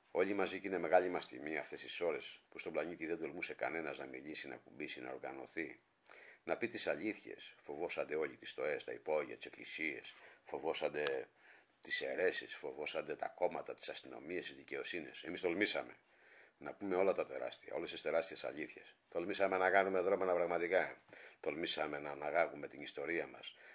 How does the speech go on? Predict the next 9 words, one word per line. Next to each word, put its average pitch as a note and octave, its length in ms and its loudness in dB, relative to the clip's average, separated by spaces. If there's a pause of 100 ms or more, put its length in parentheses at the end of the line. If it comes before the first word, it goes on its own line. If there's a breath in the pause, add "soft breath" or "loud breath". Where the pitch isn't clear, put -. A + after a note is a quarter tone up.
(100 loud breath)
να D#2 100 -8
ακουστεί - 320 -10
παντού. C2+ 440 -4 (1500 loud breath)
Να D#2+ 100 -4
ακουστούν G#2 340 -4
οι G2 80 4
αλήθειες. - 680 0
Πολλοί G#2 240 2
θυμώσανε, A2 520 4